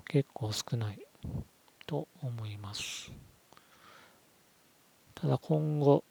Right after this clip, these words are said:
えー、沖縄県復帰してからですね、五十年経とうとしているので、ここもこれから大きくなっていくんじゃないかなと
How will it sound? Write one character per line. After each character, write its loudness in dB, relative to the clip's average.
え 2
ー、 2
沖 0
縄 10
県 0
復 -4
帰 -4
し 0
て -4
か 0
ら -2
で -10
す -6
ね、 -4
五 2
十 2
年 -4
経 -6
と 0
う -2
と -12
し -2
て -8
い -8
る -12
の -10
で、 -6
こ -20
こ -10
も -8
こ -4
れ 2
か 6
ら 8
大 4
き -16
く -6
な -4
っ -10
て -12
い -6
く -6
ん -4
じ -4
ゃ -2
な -6
い -6
か -8
な 2
と 2